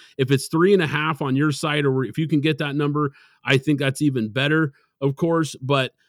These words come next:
I think this is gonna be a great matchup. So I'm gonna take Tampa Bay in a close game.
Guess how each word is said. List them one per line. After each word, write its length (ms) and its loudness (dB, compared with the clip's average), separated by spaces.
I 100 2
think 160 2
this 140 -2
is 80 -2
gonna 200 6
be 160 6
a 60 4
great 260 0
matchup. 560 0
So 380 2
I'm 140 0
gonna 140 6
take 280 2
Tampa 320 0
Bay 340 0
in 100 2
a 80 -2
close 360 0
game. 440 2